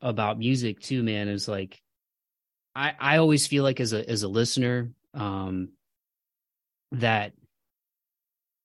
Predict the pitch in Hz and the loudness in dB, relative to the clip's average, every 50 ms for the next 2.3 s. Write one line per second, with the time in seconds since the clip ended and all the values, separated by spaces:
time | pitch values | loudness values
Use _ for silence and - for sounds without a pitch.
0 | - 143 - - 165 175 165 - - 170 160 - 127 117 135 - - - 147 147 | -18 -6 2 4 6 6 6 6 4 2 2 2 -2 -4 -6 -6 -4 0 0 0
1 | 143 139 131 123 120 135 - 123 110 127 117 - 143 127 127 117 110 107 107 101 | 2 2 2 2 2 0 -2 -2 -2 -2 -2 -2 -4 -4 -2 0 0 0 0 -2
2 | 110 107 - 117 110 - | -4 -4 -4 -6 -10 -10